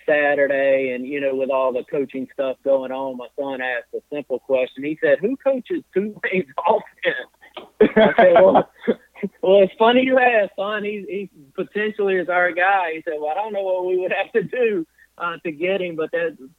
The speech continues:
probably be a good idea." And so, uh, my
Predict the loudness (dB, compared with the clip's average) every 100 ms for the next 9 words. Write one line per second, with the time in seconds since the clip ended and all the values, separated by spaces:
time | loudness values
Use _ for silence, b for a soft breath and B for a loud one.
0 | _ _ -2 0 0 -2 -2 -2 0 2
1 | 2 0 0 0 0 -2 -2 0 2 0
2 | 0 0 0 -2